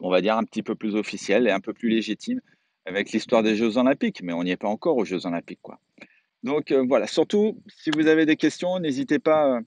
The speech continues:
à laisser des, à laisser des commentaires, j'essaierai de, j'essaierai d'y répondre. Euh, on dit tous qu'on est manipulé par les médias. Euh, moi, je suis un média, j'essaie de manipuler personne. Euh, après, euh, voilà, l'information, elle est tombée hier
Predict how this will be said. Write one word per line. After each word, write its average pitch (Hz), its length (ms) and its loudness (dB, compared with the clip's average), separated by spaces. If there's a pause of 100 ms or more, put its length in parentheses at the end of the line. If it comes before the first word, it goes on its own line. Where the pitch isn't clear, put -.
(380)
à 123 80 0
laisser 139 300 4
des, 120 260 0 (160)
à 127 120 2
laisser 147 280 2
des 143 100 4
commentaires, 147 520 2
j'essaierai 135 460 0
de, 117 160 2
j'essaierai 139 440 0
d'y 139 80 -2
répondre. 135 480 0 (500)
Euh, 104 340 0
on 104 120 0
dit 117 160 -4
tous 175 220 -2
qu'on 131 140 0
est 117 160 2
manipulé 127 500 2
par 120 160 0
les 104 140 4
médias. 156 440 2
Euh, 101 280 -4
moi, 113 100 -2
je 123 80 -4
suis 113 140 -6
un 107 80 -2
média, 113 360 2
j'essaie 117 300 -6
de 95 120 -6
manipuler 110 520 -4
personne. 147 400 -4 (460)
Euh, 95 580 0 (200)
après, 127 440 2
euh, 98 240 0 (160)
voilà, 113 340 4
l'information, 104 560 -2
elle 107 60 0
est 98 60 0
tombée 107 340 -2
hier 104 420 0